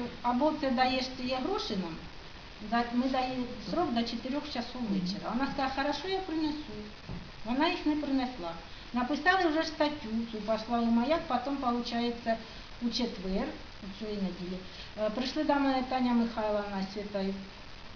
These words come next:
Вікторовною, це ж давала вона мені чотириста п'ятдесят гривень із цієї суми, і просить, щоб не виходила стаття.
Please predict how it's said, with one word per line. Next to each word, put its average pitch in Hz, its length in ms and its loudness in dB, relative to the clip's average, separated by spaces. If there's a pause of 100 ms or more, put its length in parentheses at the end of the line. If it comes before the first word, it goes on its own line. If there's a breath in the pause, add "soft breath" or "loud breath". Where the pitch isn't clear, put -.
Вікторовною, 302 800 2 (340)
це 233 60 -2
ж 220 60 -4 (140)
давала 214 280 4
вона 208 220 -2
мені 196 260 0 (120)
чотириста 190 540 -6
п'ятдесят 190 260 -4 (100)
гривень 196 320 -2
із 269 160 -6
цієї 302 240 -2 (100)
суми, 311 280 0 (1200)
і 302 100 4
просить, 349 400 2
щоб 269 220 2
не 285 120 6
виходила 285 580 2
стаття. 254 600 -6